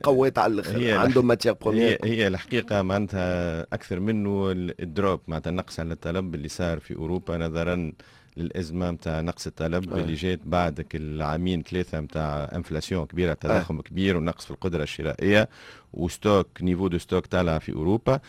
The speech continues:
Speaker 2: وزيد على ذلك، فهمتني، آه، بلاد ماهيش بعيده، مصر دخلت على الخط باستثمارات وبه-، و-، و-،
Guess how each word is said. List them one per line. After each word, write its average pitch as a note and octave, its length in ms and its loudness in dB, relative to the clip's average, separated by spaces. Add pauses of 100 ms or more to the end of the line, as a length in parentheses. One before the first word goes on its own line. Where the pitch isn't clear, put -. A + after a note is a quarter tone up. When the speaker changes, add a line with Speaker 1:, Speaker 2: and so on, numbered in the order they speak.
(240)
Speaker 2:
وزيد G2 380 0
على F#2 200 4
ذلك، F#2+ 380 4
فهمتني، E2+ 600 -4
آه، D#2 300 -2
بلاد E2+ 400 0
ماهيش E2 220 -4
بعيده، D2 400 0
مصر E2 340 -2
دخلت D#2+ 420 -6
على D2+ 140 -4
الخط D2 280 0 (400)
باستثمارات F2+ 840 0
وبه-، E2 240 -4
و-، D#2+ 380 -2
و-، E2+ 60 -6